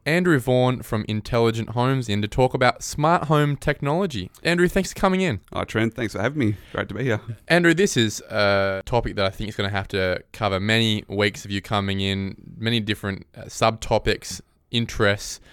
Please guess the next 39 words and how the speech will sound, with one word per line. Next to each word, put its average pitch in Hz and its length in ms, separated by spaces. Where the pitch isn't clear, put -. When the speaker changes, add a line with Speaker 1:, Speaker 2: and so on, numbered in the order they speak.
Speaker 1:
Technology, 117 480
obviously, 95 400
is 92 120
how 101 160
long's 98 260
a 95 60
piece 95 200
of 95 60
string 107 300
these 92 240
days. 95 400
But 117 260
really, 151 320
when 135 120
we're 113 60
talking 113 260
about - 100
smart 107 300
home 107 200
technology, 101 720
I 135 80
guess 185 180
we - 60
can - 100
break 147 180
it 139 40
down 135 220
into 127 180
a 113 60
few 131 600
items 127 440
here. 135 260
Some, 98 380
we're 113 60
talking 101 240
security, 120 640
we're 110 100
talking 101 440
audio, 104 1040